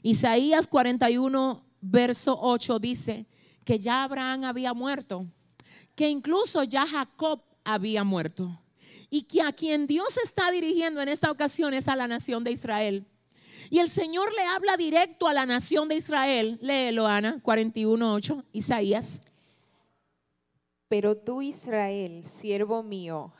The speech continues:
Speaker 2: Jacob, a quien he escogido, descendiente de Abraham, mi amigo.
Speaker 1: Poderoso.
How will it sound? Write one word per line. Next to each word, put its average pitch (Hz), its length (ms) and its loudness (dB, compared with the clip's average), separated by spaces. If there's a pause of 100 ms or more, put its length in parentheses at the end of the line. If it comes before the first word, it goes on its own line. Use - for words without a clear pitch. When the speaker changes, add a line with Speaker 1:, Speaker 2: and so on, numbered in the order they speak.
Speaker 2:
Jacob, 196 640 -2 (120)
a 202 140 -6
quien 196 360 -6
he 208 120 -6
escogido, 220 760 -4 (140)
descendiente 202 840 -2
de 214 140 0
Abraham, 196 720 -6
mi 196 200 -8
amigo. 175 600 -4 (160)
Speaker 1:
Poderoso. 247 1400 0